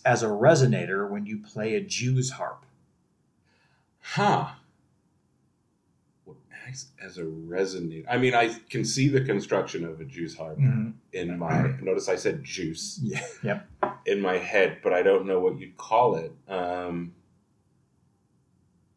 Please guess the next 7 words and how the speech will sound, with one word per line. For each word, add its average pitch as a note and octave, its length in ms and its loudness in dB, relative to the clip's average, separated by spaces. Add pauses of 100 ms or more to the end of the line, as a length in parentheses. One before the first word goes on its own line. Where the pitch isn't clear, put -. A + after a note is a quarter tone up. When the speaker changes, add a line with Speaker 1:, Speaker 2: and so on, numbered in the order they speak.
(920)
Speaker 2:
uh, G2+ 560 -2 (120)
I'm A2 140 0
gonna A2 200 2
call G#2+ 300 4
it G#2 140 4 (880)
the F2+ 120 -4
hinge. F2 840 -6